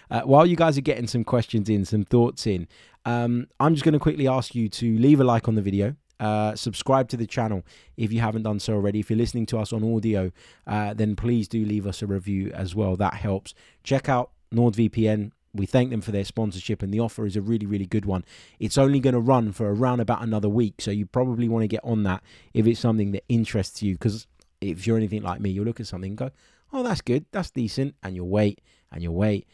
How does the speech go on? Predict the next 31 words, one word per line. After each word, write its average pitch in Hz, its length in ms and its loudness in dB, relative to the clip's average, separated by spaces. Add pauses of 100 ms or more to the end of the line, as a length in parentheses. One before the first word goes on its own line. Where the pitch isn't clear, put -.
(200)
and 82 140 -8
you'll 87 100 -2
wait, 104 260 2
or 92 120 -8
you'll 87 140 -8
get 87 180 -10
busy, 101 360 4 (240)
and 90 120 -6
it'll 80 100 -6
pass 95 320 -4
you 90 60 -6
by, 80 300 -4 (140)
and 92 140 -2
then 90 80 -2
it's 87 140 -10
gone. 82 260 -2 (280)
So, 110 320 4
um, 104 260 2
yeah, 101 180 2 (140)
check 135 220 2
that 113 180 -4
out. 95 200 -4 (800)
Uh, 113 200 0
also, 151 380 2
check 131 280 -2
out 120 180 0
our 113 140 -4
brand 110 280 -4
new 104 140 -2
website, 95 500 -4 (360)
uh, 98 160 -4